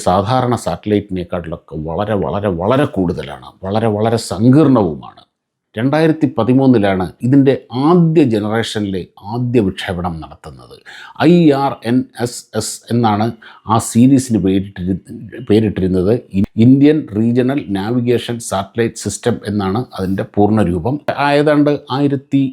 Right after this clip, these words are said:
ആയിരത്തി ഇരുന്നൂറ്, ആയിരത്തി മുന്നൂറ് കിലോഗ്രാം ഭാരമുള്ള ഉപഗ്രഹങ്ങൾ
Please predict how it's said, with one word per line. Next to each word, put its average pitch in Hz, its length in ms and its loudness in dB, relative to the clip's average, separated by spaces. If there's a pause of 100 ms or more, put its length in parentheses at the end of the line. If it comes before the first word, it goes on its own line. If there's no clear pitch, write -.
(300)
ആയിരത്തി 135 400 4
ഇരുന്നൂറ്, 127 360 4
ആയിരത്തി 127 340 2
മുന്നൂറ് 123 360 4
കിലോഗ്രാം 117 420 4 (100)
ഭാരമുള്ള 110 420 -2 (100)
ഉപഗ്രഹങ്ങൾ 107 560 -2